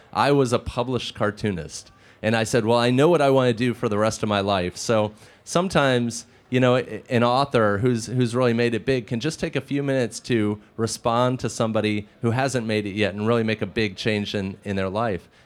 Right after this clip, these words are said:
And he really made a big change in mine. So what happened was, um, I actually continued on writing my comic, uh, Igdoof, in the Diamondback, which was the University of Maryland's newspaper.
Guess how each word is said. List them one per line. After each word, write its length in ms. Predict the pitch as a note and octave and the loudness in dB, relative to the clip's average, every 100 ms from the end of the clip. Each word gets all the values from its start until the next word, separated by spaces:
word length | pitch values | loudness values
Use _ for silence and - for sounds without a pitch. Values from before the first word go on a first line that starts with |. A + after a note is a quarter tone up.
| - | -6
And 140 | A2 | -2
he 80 | C3+ | 0
really 220 | C3 A#2+ | 2 2
made 180 | A2 G#2+ | 2 0
a 60 | F#2+ | 0
big 200 | G2+ F#2 | -4 -4
change 380 | A#2+ G#2+ F#2+ | -4 -4 -4
in 80 | G2 | -4
mine. 400 | F#2 G#2 F#2 E2+ - _ _ _ _ _ _ - _ _ _ _ | -2 -4 -4 -8 -14 _ _ _ _ _ _ -20 _ _ _ _
So 180 | - C#3 | 0 2
what 140 | C3+ | 4
happened 440 | C3 D3+ F3+ B2+ G#2+ | 2 -2 0 0 2
was, 460 | F#2+ F#2 A2+ - - _ _ - - | 2 2 -2 -8 -16 _ _ -20 -4
um, 300 | A#2+ A#2 A#2 | 0 0 -2
I 180 | A#2 C3+ | -2 -2
actually 360 | B2 B2+ - C3+ | 0 -2 -2 -4
continued 500 | B2+ A2+ C3 C3 B2+ | -4 -2 -2 0 0
on 420 | A2 A2+ A#2+ A#2+ | 0 -2 -4 -4
writing 320 | A2+ A2+ A#2+ | 0 0 0
my 120 | A2+ | -4
comic, 500 | A2+ A2+ G#2 G#2+ A2+ A2+ - - | -4 -4 -4 -4 -8 -14 -14 -6
uh, 220 | G2 F#2 | -4 -4
Igdoof, 560 | E2 B2+ F2+ G2 F#2+ B2+ - - _ - | -2 -2 -2 -6 -6 -8 -18 -20 _ -8
in 540 | A#2 A#2 A#2 A#2 A#2+ - - | 0 2 2 0 -4 -10 -14
the 180 | A2+ | -6
Diamondback, 720 | G#2 A2 A#2 A#2 G#2+ G2+ A2 - | -2 0 0 0 0 -2 -2 -2
which 240 | A2 - | -4 -2
was 200 | A2+ G2 | -4 -2
the 80 | G#2 | -4
University 500 | G#2+ G#2 A#2+ A#2 A2+ | -2 0 0 0 -2
of 80 | G2+ | 0
Maryland's 600 | A2+ G#2+ G#2 G2+ - - | 0 0 0 -4 -8 -4
newspaper. 800 | G#2+ C#3+ D#3+ - F2+ F2+ E2+ | 2 2 2 -4 -6 -4 -8